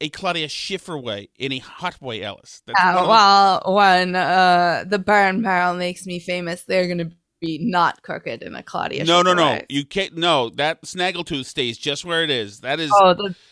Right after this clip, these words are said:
Speaker 1: that has
Speaker 2: the big
Speaker 1: been
Speaker 2: white veneers are coming,
Speaker 1: No, it's
Speaker 2: honey.
Speaker 1: not. That snaggletooth that I see right there in the right, left, your
Speaker 2: Mm-hmm.
Speaker 1: right-hand side, that baby stays right there. That reminds me of Jewel. Eh, Jewel, who is somebody,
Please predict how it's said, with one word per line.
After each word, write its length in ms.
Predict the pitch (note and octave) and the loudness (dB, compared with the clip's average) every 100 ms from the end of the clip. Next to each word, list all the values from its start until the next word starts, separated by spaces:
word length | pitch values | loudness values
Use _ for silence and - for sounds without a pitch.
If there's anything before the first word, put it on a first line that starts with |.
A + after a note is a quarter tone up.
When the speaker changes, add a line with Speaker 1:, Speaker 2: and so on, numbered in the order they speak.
| - | 0
Speaker 1:
that 140 | F#3 | 2
has 100 | G#3+ | 4
Speaker 2:
the 60 | G3 | 6
big 140 | C#4 | 4
Speaker 1:
been 80 | B3 | 4
Speaker 2:
white 200 | C4 B3+ | 2 4
veneers 540 | B3+ A#3+ A#3+ G#3+ G#3 | 4 6 6 6 6
are 180 | G#3 F#3 | 6 6
coming, 460 | - A3 G3 F3+ E3 | 4 2 4 2 4
Speaker 1:
No, 180 | D#3+ | 4
it's 100 | F3+ | 4
Speaker 2:
honey. 40 | F3+ | 2
Speaker 1:
not. 280 | E3 C#3 A#2 | 0 0 -2
That 240 | C3+ F3 | -2 -2
snaggletooth 480 | - F#3+ E3+ D3+ C#3 | -4 -8 -8 -8 -6
that 80 | C3+ | -4
I 60 | C3 | -6
see 180 | - | -6
right 260 | C#3 C#3+ D#3 | -4 -4 -4
there 320 | D3+ C3 A#2 | -4 -4 -4
in 80 | A#2 | -6
the 80 | B2 | -6
right, 180 | C3+ A2+ | -6 -8
left, 300 | C#3 C#3+ - | -6 -6 -4
your 240 | C3+ C#3 | -2 0
Speaker 2:
Mm-hmm. 80 | E3+ | 2
Speaker 1:
right-hand 360 | D#3 C#3+ D3 B2+ | 0 0 -4 -6
side, 240 | C#3+ A#2 - _ | -6 -6 -10 _
that 180 | C3 D3+ | -4 -2
baby 220 | E3+ D#3 | -2 -8
stays 240 | D3 C#3 A#2 | -6 -8 -6
right 200 | B2 C#3 | -8 -6
there. 180 | C#3 G#2 | -8 -6
That 80 | G#2 | -8
reminds 240 | B2+ C3 | -8 -8
me 120 | C3+ | -6
of 120 | B2+ A#2 | -8 -8
Jewel. 500 | - D#3+ B2+ A#2 - | -6 -4 -4 -6 -8
Eh, 160 | - C3+ | -10 -10
Jewel, 380 | B2 D3+ E3+ F#3 | -8 -6 -4 -4
who 120 | D#3 D3 | -6 -8
is 100 | B2+ | -6
somebody, 440 | D#3+ C#3 B2+ B2+ | -6 -6 -6 -6